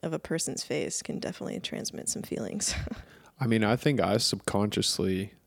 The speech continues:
Speaker 2: avoid poetry the older I get because when I was younger, I liked reading poetry. I liked the idea of it. But then when you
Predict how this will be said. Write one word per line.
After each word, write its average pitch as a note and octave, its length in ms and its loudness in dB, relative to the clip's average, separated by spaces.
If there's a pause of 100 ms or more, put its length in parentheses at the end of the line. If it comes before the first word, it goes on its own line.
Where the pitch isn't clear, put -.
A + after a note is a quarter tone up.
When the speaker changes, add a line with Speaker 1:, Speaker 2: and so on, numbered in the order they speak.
(180)
Speaker 2:
avoid G2 640 2 (100)
poetry F#2+ 640 2
the G2+ 140 4
older G2+ 360 2
I G2 80 -2
get F#2+ 460 -2
because F#2 880 -2 (880)
when B2 160 8
I A#2 40 8
was A2 180 4
younger, B2 380 6
I G2+ 60 6
liked G2+ 340 2
reading G2+ 480 0
poetry. G2 560 2
I F#2 40 2
liked G2+ 280 2
the G2 100 4
idea F#2+ 360 4
of F#2+ 100 4
it. F2+ 220 0
But G#2 140 0
then A2 260 4
when G2+ 140 2
you G2+ 400 2